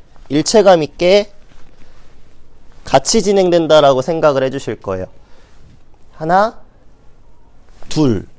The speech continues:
이 연습 방법을 이용을 하시면은,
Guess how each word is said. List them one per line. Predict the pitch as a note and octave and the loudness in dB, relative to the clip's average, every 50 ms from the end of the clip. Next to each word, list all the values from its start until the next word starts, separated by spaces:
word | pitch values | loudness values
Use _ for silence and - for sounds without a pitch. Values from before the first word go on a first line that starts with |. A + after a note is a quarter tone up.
| - - - - - - - - - - - - - - - - - - - - | -20 -20 -20 -20 -20 -20 -20 -20 -20 -20 -20 -20 -20 -20 -20 -20 -20 -18 -10 -8
이 | D#3+ F#3+ F#3 | -4 2 4
연습 | D3+ C#3 D#3 E3 - G#3+ G#3 - | 4 4 4 2 -2 -2 -2 0
방법을 | G3+ G3 F#3+ F#3+ F3+ F#3 F#3 F#3 F3+ E3+ E3 E3 E3 E3 D#3+ D#3 D#3+ D#3+ D3+ C#3 - | 0 0 0 0 0 0 2 2 2 0 0 -2 -2 0 0 0 0 0 -2 -2 -4
이용을 | A2+ A#2 D3 D3+ D3+ D3+ D3 D3 | -4 -2 -2 0 0 0 0 0
하시면은, | D#3 D#3+ E3+ - F3+ E3 D3+ C3 B2 B2 C3 C3+ C3+ A#2 G2+ - | 0 0 0 -2 -6 -6 -4 -4 -4 -4 -4 -4 -4 -4 -6 -8